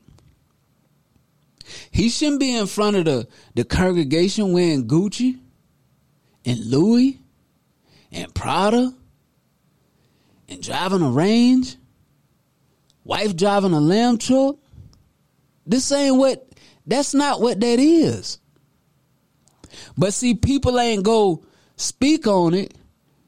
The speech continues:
because you just go, go along with it. You're going to defend people to a fault. And I've even heard people take it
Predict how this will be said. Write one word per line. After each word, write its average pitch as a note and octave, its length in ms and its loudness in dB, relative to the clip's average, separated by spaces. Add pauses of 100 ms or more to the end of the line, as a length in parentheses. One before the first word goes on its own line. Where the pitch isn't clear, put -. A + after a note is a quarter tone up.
(200)
because F#3+ 400 0
you A3 80 0
just G3 220 -4
go, G3+ 180 2
go G#3 280 0
along A3+ 320 2
with G3+ 120 4
it. - 260 -6
You're D#3 180 0
going G#3 640 0
to F3+ 480 0 (420)
defend F#3+ 640 -2
people E3+ 380 -2
to D#3+ 360 -2
a B2 160 0
fault. G3 500 -2 (1600)
And D3+ 120 -2
I've G#3+ 220 0
even G3 220 4
heard G3+ 260 2
people F3+ 220 0
take F#3+ 300 -2
it - 180 -4